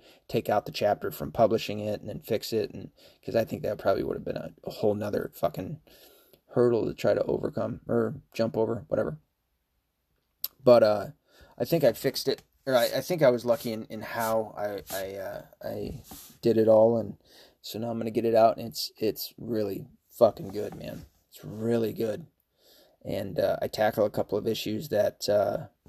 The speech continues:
that I wanted to in, in the way that I wanted to, so I feel real good about that. So, um,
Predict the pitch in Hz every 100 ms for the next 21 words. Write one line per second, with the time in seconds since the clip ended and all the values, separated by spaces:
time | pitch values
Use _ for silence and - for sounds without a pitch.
0 | - - - _ _ _ - 110 98 107
1 | 110 110 - 117 110 98 - 110 107 110
2 | 110 107 107 104 104 104 - - 110 -
3 | - - - 104 - - - - - -
4 | - - - 50 - _ _ - 123 123
5 | 123 120